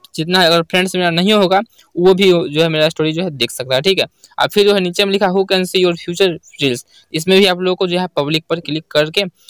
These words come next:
पब्लिक वाला में टिक करके छोड़ देना। उसके बाद जो है नीचे में जो है लिखा है allow other to share reels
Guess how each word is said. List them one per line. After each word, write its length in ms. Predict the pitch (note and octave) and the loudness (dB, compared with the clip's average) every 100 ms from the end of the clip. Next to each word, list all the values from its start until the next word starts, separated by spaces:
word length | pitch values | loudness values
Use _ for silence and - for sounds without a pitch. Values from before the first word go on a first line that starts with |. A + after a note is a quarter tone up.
| _ D3 | _ -2
पब्लिक 260 | D#3 F#3 | 0 2
वाला 180 | F3 E3 | 2 2
में 160 | F#3 A3+ - | 0 -6 -6
टिक 140 | F3+ E3 | -6 0
करके 280 | G3 F#3+ | 0 0
छोड़ 180 | F3 D#3 | -2 -2
देना। 200 | C#3 C#3 | -2 -2
उसके 200 | C#3 - | -4 0
बाद 140 | D#3+ E3+ | 0 2
जो 100 | F3+ | -2
है 60 | |
नीचे 300 | D#3+ D#3+ G3 | -2 -4 -2
में 100 | F#3+ | 0
जो 60 | F#3 | 0
है 60 | F#3 | -2
लिखा 260 | F3 F#3+ | -2 0
है 80 | F#3 - | 0 0
allow 240 | E3+ F#3 - | 0 2 2
other 200 | D#3+ E3+ | 0 -2
to 180 | E3+ E3 | -4 -6
share 260 | - E3 E3+ | -2 0 0
reels 300 | D3+ F#3+ | -2 -4